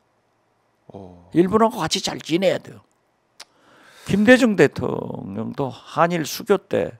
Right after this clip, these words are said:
Speaker 1: 예.
Speaker 2: 우리 정대철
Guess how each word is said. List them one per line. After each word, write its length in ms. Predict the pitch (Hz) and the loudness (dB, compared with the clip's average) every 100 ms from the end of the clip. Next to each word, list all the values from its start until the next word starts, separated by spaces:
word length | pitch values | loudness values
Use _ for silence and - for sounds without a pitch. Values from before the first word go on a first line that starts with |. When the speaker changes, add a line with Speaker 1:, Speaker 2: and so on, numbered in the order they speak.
| _ | _
Speaker 1:
예. 380 | 123 104 92 90 92 95 _ _ _ - | -12 -10 -10 -16 -20 _ _ _ _ -18
Speaker 2:
우리 480 | - - 113 101 - _ _ _ | -12 -8 -6 -8 -12 _ _ _
정대철 1080 | 135 131 135 - - 127 - - - - | -6 -2 -2 -2 -4 -4 -4 -6 -8 -12